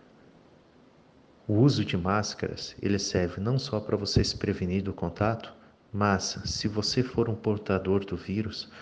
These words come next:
você vai prevenir também que você espalhar o vírus para outras pessoas. A higienização das mãos é extremamente importante, porque é através delas que a gente entra em contato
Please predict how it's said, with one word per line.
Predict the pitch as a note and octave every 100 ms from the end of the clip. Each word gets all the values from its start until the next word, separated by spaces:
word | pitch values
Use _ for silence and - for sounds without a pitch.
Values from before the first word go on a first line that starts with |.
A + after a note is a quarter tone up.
| - -
você | G#2 -
vai | G#2+ G#2
prevenir | G2 - A#2 G#2+ A2+ G2+ A#2+
também | B2 F#2+ F2+ G2+ G#2+
que | - G2+
você | G2+ G#2 -
espalhar | G2 - A2+ G2 G2+
o | G2
vírus | F#2 F#2 F#2+ -
para | - F2+
outras | F2+ F2+ -
pessoas. | - - - - - - - - - _ _ _ _ - - - - -
A | - F#2+
higienização | G2 G#2 G2 F#2 - A#2+
das | G2+ F2
mãos | F2 F#2+ F#2 - - - - -
é | G#2 -
extremamente | A2+ - - - G#2+ G2+ F2+ E2+ F2+ E2+ -
importante, | E2+ - - D#2+ - - - - _ _ _
porque | - - -
é | F#2
através | - F#2 E2 G#2 G#2
delas | F#2 F2 E2+ D#2+ -
que | - F#2+
a |
gente | F2+ F#2+ -
entra | F#2+ -
em |
contato | G#2+ G#2 F#2 F#2+ F#2